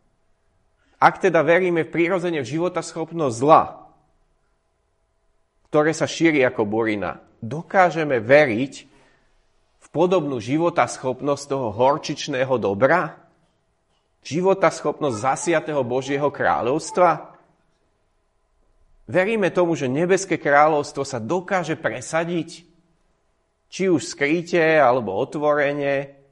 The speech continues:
ale nezadržateľne? Alebo v podobenstve s kvasom,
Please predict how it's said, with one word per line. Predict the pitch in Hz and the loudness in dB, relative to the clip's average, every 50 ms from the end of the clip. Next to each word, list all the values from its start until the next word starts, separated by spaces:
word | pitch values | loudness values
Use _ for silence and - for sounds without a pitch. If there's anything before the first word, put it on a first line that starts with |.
| _ | _
ale | - 113 120 123 120 | -10 -6 -6 -4 -4
nezadržateľne? | 113 107 101 98 117 120 117 117 139 135 139 143 143 143 - 165 151 - 151 156 151 160 - - _ _ _ _ _ _ _ _ _ _ _ _ _ _ _ _ _ _ _ _ _ _ _ _ _ _ _ _ _ _ _ _ _ _ _ _ _ - _ _ - - _ _ _ _ - | -4 -6 -6 -2 -2 -2 0 0 -6 -4 -4 -8 -8 -6 -8 -8 -6 -6 -8 -8 -10 -12 -14 -16 _ _ _ _ _ _ _ _ _ _ _ _ _ _ _ _ _ _ _ _ _ _ _ _ _ _ _ _ _ _ _ _ _ _ _ _ _ -20 _ _ -20 -20 _ _ _ _ 2
Alebo | - 123 160 185 185 - 156 147 | 4 6 6 6 6 4 0 -2
v | - | 2
podobenstve | 170 175 170 180 170 151 151 147 143 - - 139 131 | 0 2 2 2 0 2 0 -2 -2 -6 -6 -6 -6
s | - - | -6 -6
kvasom, | - 131 135 135 143 143 - - 90 71 - 71 | -2 2 4 4 4 2 -2 -10 -10 -12 -14 -18